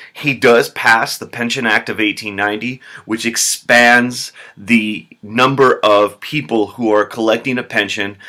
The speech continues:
as a result of the Civil War. And this gives a huge boost to the Republican Party because a Republican president, Benjamin Harrison, helps support this bill, which means a lot of people are going to vote Republican,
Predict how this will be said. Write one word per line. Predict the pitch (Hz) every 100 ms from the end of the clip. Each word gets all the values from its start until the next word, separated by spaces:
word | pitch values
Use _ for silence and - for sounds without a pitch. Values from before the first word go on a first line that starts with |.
| -
as | - 104
a | 104
result | 107 107 98 95 -
of | 90
the |
Civil | 101 113 92 95
War. | 95 87
And | 82
this | 104 107
gives | 117 110 98
a | 101 117
huge | - 139 139 120 98 87
boost | 135 147 117 -
to | 110
the | 101
Republican | 101 110 95 98 104
Party | - 190 143 113 117 - - _
because | 120 117 110 104 - - -
a | 107
Republican | 107 120 101 98 101 95
president, | - 185 170 110 107 - -
Benjamin | - 117 110 113 107 _
Harrison, | - 107 104 98 104 95 95 - _ _ _ _ _ -
helps | - 139 139
support | - - 202 190 135
this | 135
bill, | 101 117 107 101
which | 107 113
means | 120 120 117 -
a | 107
lot | 107 107 110
of | 110
people | 113 - 104 101 -
are | 98
going | 98 98 95
to | 98
vote | 87 87 -
Republican, | 90 90 92 90 87 90